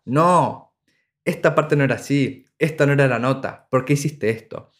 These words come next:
Y me estaba dando una paliza al final de cada performance y lentamente estaba adquiriendo este hábito de prácticamente tener miedo de cantar.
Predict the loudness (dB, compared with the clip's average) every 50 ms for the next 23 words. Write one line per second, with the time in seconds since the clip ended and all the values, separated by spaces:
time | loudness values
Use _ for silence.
0 | _ _ _ _ _ _ _ _ _ _ _ _ -2 0 0 0 2 2 4 4
1 | 4 4 2 2 2 2 0 0 0 0 2 2 2 0 0 -2 -2 -2 -2 -2
2 | -2 0 0 -2 0 0 0 0 0 -2 -4 -4 -4 -4 -4 -4 -2 -2 -2 -4
3 | -6 -12 -10 _ 0 0 2 2 2 2 0 0 0 0 -2 -2 -4 -2 -2 0
4 | 0 0 0 -2 -2 0 0 2 2 0 -2 -2 -4 -4 -2 -2 -2 -2 -4 -4
5 | -4 -4 -4 -4 -6 -10 _ _ -2 -2 -2 -6 -4 -2 -2 -2 0 0 0 0
6 | -2 -2 -2 0 0 0 0 0 0 0 2 2 4 2 2 0 0 -2 -4 -4
7 | -4 -6 -6 -6 -10 -16